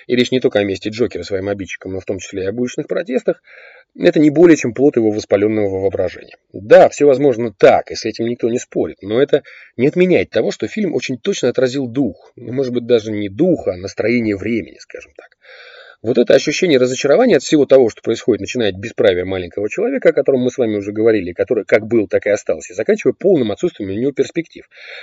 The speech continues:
которое тоже никуда не делось и тоже не исчезло.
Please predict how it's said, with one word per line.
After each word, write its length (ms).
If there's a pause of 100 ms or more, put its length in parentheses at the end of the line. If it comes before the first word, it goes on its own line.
которое 260
тоже 320
никуда 340
не 100
делось 320
и 40
тоже 240
не 140
исчезло. 460